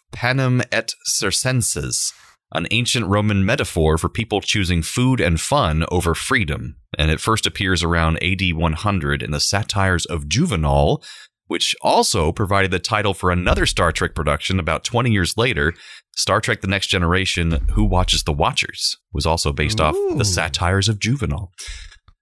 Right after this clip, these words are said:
Speaker 1: Um, and the final twist involves a similarity between the words sun and sun, S O N and S U N, in the Neo-Roman culture. Ironically, this pun only works in Germanic languages such as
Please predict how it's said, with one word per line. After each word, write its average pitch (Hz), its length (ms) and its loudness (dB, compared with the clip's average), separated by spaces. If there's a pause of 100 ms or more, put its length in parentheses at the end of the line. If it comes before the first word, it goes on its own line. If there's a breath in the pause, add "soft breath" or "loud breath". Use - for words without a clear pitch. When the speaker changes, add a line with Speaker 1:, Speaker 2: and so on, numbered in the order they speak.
(120)
Speaker 1:
Um, 95 420 2 (220)
and 101 100 2
the 101 40 2
final 196 360 2
twist 123 480 0
involves 107 340 2
a 98 60 -4
similarity 135 640 2
between 95 380 0
the 87 80 2
words 90 340 2
sun 104 500 2
and 78 240 2
sun, 110 520 0 (480 loud breath)
S - 160 0
O 82 160 2
N 80 120 4
and 76 120 2
S 73 180 0
U 120 160 2
N, 80 460 0
in 82 120 4
the 80 100 4
Neo-Roman 87 760 2
culture. 98 420 -2 (400 loud breath)
Ironically, 135 480 2
this 117 200 0
pun 107 440 0
only 160 300 2
works 131 360 2
in 92 120 2
Germanic 95 480 2
languages 101 400 2
such - 160 -2
as 80 160 -2